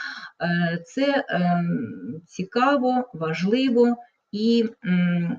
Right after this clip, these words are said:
захоплює, і об'єднує, е, гуртківців. Е, тобто вони працюють не тільки в своєму гуртку, а вони стають учасниками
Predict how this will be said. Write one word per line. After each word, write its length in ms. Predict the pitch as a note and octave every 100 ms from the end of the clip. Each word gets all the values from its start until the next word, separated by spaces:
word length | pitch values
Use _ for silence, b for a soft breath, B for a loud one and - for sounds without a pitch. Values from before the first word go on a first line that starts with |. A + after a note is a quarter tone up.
| -
захоплює, 840 | F3+ G3 - E3+ D3+ D3 D3+ D3+
і 120 | A#3+ C4
об'єднує, 840 | G#3 F3+ E3 E3 D3+ D3+ D3 D3+ B B B -
е, 200 | D#3 D3+
гуртківців. 800 | - F3+ F3 A#3 C4 C#4 B3 A#3+ B B B -
Е, 80 | E3+
тобто 280 | G3 - F#3+
вони 220 | G#3+ A3+
працюють 420 | G#3+ F3+ - F3
не 100 | F#3+
тільки 300 | F#3+ C#4 C#4+
в 60 | D4+
своєму 420 | - B3+ B3 A#3
гуртку, 560 | G#3+ A3+ - A3 A3+ -
а 80 | F3+
вони 260 | F3+ G3
стають 320 | F#3+ - F3 E3+
учасниками 720 | D#3 G#3+ A#3 - A3 G3+ G3